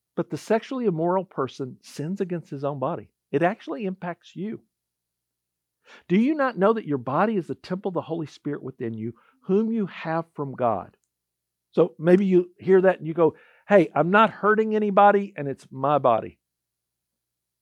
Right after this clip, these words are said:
If you're a Christian, Paul goes, "Mm, that's actually not true. It's not yours anymore." See, you're not your own.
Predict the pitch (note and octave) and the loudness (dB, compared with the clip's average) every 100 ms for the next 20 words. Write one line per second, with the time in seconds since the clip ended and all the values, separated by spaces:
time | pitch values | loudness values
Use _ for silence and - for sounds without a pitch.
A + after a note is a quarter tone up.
0 | _ C#3 C#3 F3+ D3+ - - C#4+ - - | _ -10 -8 -4 -6 -6 -12 -12 -12 -12
1 | C3 C#3 D3 E3 D#3 C#3+ C3 - _ _ | -12 -10 -6 -4 -2 -2 -4 -8 _ _
2 | - D#3 D#3+ D3+ C#3 C3+ - B2 G#2+ G#2 | -18 -14 -12 -12 -12 -16 -14 -14 -12 -16
3 | - - _ _ _ _ _ _ B3+ _ | -20 -20 _ _ _ _ _ _ _ _
4 | _ _ _ _ _ C#3 C3 B2 A#2+ G#2+ | _ _ _ _ _ -12 -10 -10 -8 -10
5 | F2+ E2+ E2+ D#2+ _ _ _ _ _ _ | -10 -16 -20 -20 _ _ _ _ _ _
6 | _ _ _ _ _ _ _ _ - D#3 | _ _ _ _ _ _ _ _ -10 -10
7 | - _ _ _ _ _ C3 D3+ E3+ F3 | -10 _ _ _ _ _ -8 -4 -2 -4
8 | D3+ C#3+ C#3 F3 B2+ F#2+ | -4 -6 -4 -6 -6 -12